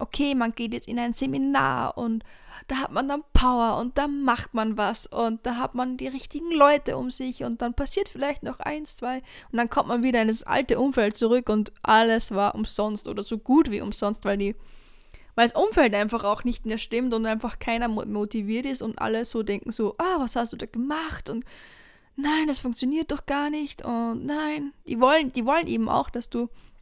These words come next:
wieder so wirst, wie du vorher warst, weil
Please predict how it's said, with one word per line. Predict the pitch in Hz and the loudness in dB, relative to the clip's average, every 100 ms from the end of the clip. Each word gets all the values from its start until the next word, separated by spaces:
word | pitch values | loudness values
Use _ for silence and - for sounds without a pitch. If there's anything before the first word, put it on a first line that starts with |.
| - - _ - - - | -20 -20 _ -20 -18 -2
wieder | 226 247 233 | 2 4 2
so | 247 226 220 | 2 0 4
wirst, | 330 320 | 2 2
wie | 226 | -2
du | 208 | -2
vorher | - 240 330 226 220 | -4 0 4 4 2
warst, | 220 220 - | 0 0 -2
weil | 220 220 | 0 0